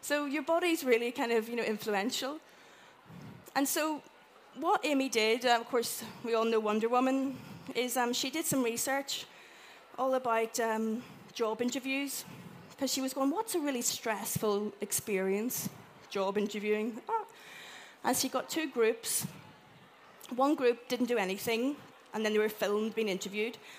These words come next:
The other group, before they went in to the interviewing, they went into a room and did their power posing like Wonder Woman, <laughs> all these things, right?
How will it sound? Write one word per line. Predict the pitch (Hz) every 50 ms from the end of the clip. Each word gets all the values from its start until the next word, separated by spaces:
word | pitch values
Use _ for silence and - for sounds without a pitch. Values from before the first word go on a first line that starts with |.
| - - - - - -
The | - -
other | 302 294 359 349
group, | - 269 220 220 226
before | 233 220 - 262 262
they | 254 277 262
went | 254 240 233 247 -
in | 214 214 214 214 226 240 247 233 - - - - - -
to | - 262 233
the | 214 220 -
interviewing, | - 220 214 - 247 226 240 247 254 262 262 262 254 262 - - - - - - - - - - - - -
they | 247 233
went | 233 254 277 285 285 277 - - - - - - - -
into | 226 254 - 247 233
a |
room | 233 220 208 202 208 214 226 240 240 - - - - - - -
and | - 233 220
did | 226 226 226
their | 254 247
power | 247 - 233 220 214 220
posing | 226 - 240 240 262 269 - 269 277
like | 254 254 -
Wonder | - 240 233 226 247 254
Woman, | 269 262 262 269 277 262 - - - 202 196 170 190 - - - -
<laughs> | 233 269 - - 302 370 370 - - 262 285 277 269 254
all | 226 240
these | 233 233 220
things, | - 185 208 214
right? | 208 190